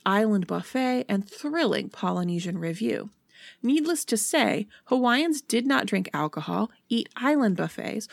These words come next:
or participate in thrilling reviews before the advent of white people in our islands.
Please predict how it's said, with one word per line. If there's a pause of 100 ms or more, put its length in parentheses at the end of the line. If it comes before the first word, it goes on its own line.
(140)
or
participate
in
thrilling
reviews
before
the
advent
of
white
people
in
our
islands.